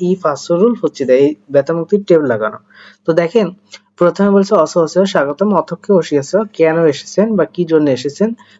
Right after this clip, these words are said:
তখন উনি বলতেছেন এই লাইনটা তুলে দিচ্ছেন, হ্যাঁ। তো সেম ভাবে থারিরুল থাসিয়াস, এই যে ফিগা, এই যে নাদা শব্দ থেকে নাইও হয়ে গেছে, ঠিক আছে।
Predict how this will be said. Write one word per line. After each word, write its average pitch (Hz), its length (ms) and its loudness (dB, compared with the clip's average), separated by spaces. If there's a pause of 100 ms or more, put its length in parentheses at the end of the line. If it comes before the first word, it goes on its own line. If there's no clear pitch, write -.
তখন 226 260 2
উনি 190 200 4
বলতেছেন 160 460 0
এই 160 240 4
লাইনটা 127 360 0
তুলে 120 240 -8
দিচ্ছেন, 117 260 -8
হ্যাঁ। 180 240 -2 (320)
তো 151 60 -6
সেম 180 240 0
ভাবে 185 180 2
থারিরুল 165 520 0
থাসিয়াস, 160 640 -2
এই 175 460 0
যে 151 180 2
ফিগা, 165 560 -2 (340)
এই 180 140 4
যে 165 120 2
নাদা 156 460 0
শব্দ 185 260 -2
থেকে 208 280 2
নাইও 151 680 0
হয়ে 113 200 -4
গেছে, 110 220 -8
ঠিক 233 140 2
আছে। 226 260 -2